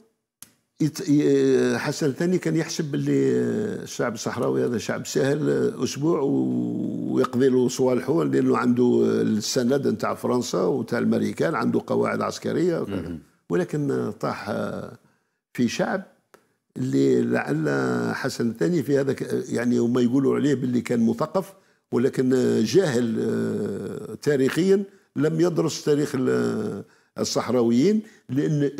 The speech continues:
Speaker 1: جدوده خلاو واحد الوصية ينبهوا،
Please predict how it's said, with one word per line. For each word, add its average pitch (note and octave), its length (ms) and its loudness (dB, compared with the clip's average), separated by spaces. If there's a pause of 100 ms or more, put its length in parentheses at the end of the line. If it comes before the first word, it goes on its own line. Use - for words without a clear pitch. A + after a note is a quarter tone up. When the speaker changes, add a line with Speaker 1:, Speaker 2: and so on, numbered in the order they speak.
(200)
Speaker 1:
جدوده D3 640 2 (1800)
خلاو F3 360 2
واحد C#3+ 180 0
الوصية D3 600 2 (1000)
ينبهوا، D3 640 2